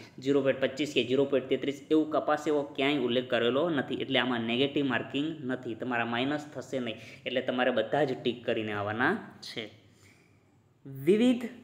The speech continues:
હેતુલક્ષી કુલ સો પ્રશ્નો રહેશે અને નિ-, મિનિટ, મિત્રો, સમયગાળો નેવું મિનિટનો રહેશે, એટલે કે દોઢ કલાક. સો પ્રશ્નો, દોઢ કલાક. ખૂબ જ સારો સમય પણ આપવામાં આવ્યો છે, મિત્રો, સારી રીતે તમે ન્યાય આપી શકશો.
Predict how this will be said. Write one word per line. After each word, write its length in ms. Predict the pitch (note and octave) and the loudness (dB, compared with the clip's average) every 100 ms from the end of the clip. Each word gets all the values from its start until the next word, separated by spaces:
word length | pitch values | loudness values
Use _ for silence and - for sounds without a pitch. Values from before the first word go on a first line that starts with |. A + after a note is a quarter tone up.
| - | 2
હેતુલક્ષી 560 | D#3 A3 G3+ F#3+ G3+ | 4 6 4 4 0
કુલ 260 | G3 F#3+ F#3+ | 2 8 8
સો 300 | F#3 - G#3 | 6 0 0
પ્રશ્નો 400 | G#3 G3 F#3+ D3+ | 4 4 4 4
રહેશે 260 | A#2+ - A2 | 4 2 -8
અને 320 | - D#3+ G3 | -2 2 4
નિ-, 480 | E3+ E3+ F#3 F3 - | 6 6 6 2 -2
મિનિટ, 440 | D3 E3 G3 - - - - - _ - | 4 6 6 4 -6 -16 -20 -20 _ -4
મિત્રો, 340 | E3+ E3+ G#3+ | -2 2 4
સમયગાળો 760 | A3 - D#3+ F3+ G3 F3+ F3 G3 | 4 2 4 6 6 8 8 8
નેવું 400 | E3+ D3 F#3 A3+ | 6 8 10 10
મિનિટનો 380 | G#3+ G3 - F3+ | 6 4 2 2
રહેશે, 240 | C#3+ - | 2 0
એટલે 220 | - E3 | 0 0
કે 140 | E3+ D#3 | 2 2
દોઢ 360 | C3 C#3 C#3+ | 4 6 8
કલાક. 640 | C3 A#2+ A2+ G#2 G2 - - - | 6 4 0 -2 -6 -16 -20 -4
સો 180 | F3 F3 | 0 2
પ્રશ્નો, 500 | F3 D#3+ - E3 E3+ - - - B2 | 2 0 0 -2 -4 -6 -20 -14 0
દોઢ 220 | C3+ C3+ | 4 4
કલાક. 340 | - G#2+ G2+ - - - - | 2 -2 -2 -6 -14 -20 -8
ખૂબ 180 | D3+ E3+ | 2 4
જ 100 | E3 | 4
સારો 300 | - C3 C3+ | 2 2 2
સમય 260 | - C3 | 0 0
પણ 180 | D3 D#3 | 2 2
આપવામાં 340 | D3 D3 D3+ | 2 2 2
આવ્યો 140 | D3 D3 | 2 0
છે, 120 | D3 | -2
મિત્રો, 200 | C#3+ D3+ | -4 -4
સારી 240 | D3+ B2+ | -2 0
રીતે 160 | B2 C3 | 2 0
તમે 200 | B2+ A#2+ | 0 0
ન્યાય 320 | A#2 A#2+ B2+ | 2 2 2
આપી 180 | C3+ C3+ | 0 -2
શકશો. 440 | C3+ C3 - D3 | -8 -10 -10 -12